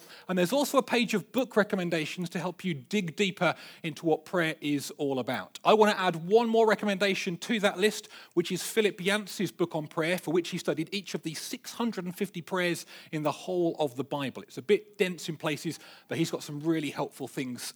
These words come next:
to say. Uh, each of the services are also looking to do their own prayer meeting over the course of this two-month series. More info on that in due course. And then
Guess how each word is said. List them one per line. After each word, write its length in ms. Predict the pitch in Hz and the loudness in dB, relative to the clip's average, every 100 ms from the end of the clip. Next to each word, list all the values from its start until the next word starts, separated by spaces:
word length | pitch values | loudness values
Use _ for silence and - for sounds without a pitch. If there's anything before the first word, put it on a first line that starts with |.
| - | -14
to 100 | 120 | -12
say. 320 | - 135 92 - - - - - | -4 -4 -4 -12 -20 -20 -6 0
Uh, 80 | 156 | 2
each 240 | 233 262 302 | 2 2 2
of 100 | 240 | 2
the 60 | |
services 520 | 240 262 254 226 190 | 0 4 4 2 2
are 100 | 185 | 4
also 200 | 214 226 | 4 4
looking 240 | 202 190 180 | 2 -2 -4
to 80 | 165 | -2
do 160 | 196 | 2
their 240 | 185 185 190 | 4 6 6
own 240 | 240 226 | 4 2
prayer 240 | - 185 | 2 0
meeting 480 | 151 143 - 139 185 - - - | 2 -4 -4 -6 -6 -8 -16 -2
over 140 | 156 143 | -2 0
the 60 | |
course 280 | - 165 139 | 0 0 0
of 100 | 147 | -4
this 180 | 143 - | -8 -12
two-month 720 | - 190 156 135 151 143 131 | -4 2 2 2 -2 -2 -4
series. 460 | - 151 143 165 170 | -2 0 2 2 2
More 260 | 180 185 | -2 0
info 240 | 180 165 165 | -2 -2 -4
on 140 | 160 | -2
that 160 | 156 156 | -4 -4
in 140 | 151 143 | -6 -4
due 200 | - 135 | -4 -4
course. 460 | - 151 156 - - - - | -2 -2 -2 -8 -14 -20 -6
And 160 | 170 196 | 0 2
then 160 | 214 | 2